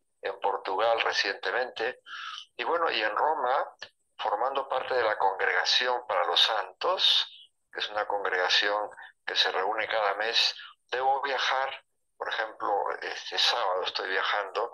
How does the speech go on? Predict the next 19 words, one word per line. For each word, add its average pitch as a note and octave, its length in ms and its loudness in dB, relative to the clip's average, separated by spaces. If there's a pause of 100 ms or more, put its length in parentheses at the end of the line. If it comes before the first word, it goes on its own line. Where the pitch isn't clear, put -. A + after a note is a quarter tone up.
(320)
debo C3 160 -2
viajar C3 360 0
para A#2 140 -2
las G#2 140 0
reuniones G2+ 480 0
plenarias, A#2+ 680 0 (360)
y G#2+ 80 -4
de B2 80 0
esta D3 180 -2
manera, C#3+ 400 2 (440)
eh, - 300 -4 (220)
entre F#2+ 380 -4
Roma, B2+ 500 2
en G2 80 -6
que A2 100 -2
tengo G#2+ 240 0
ocasión G2+ 380 0
de G2 80 2
hablar, F#2 260 2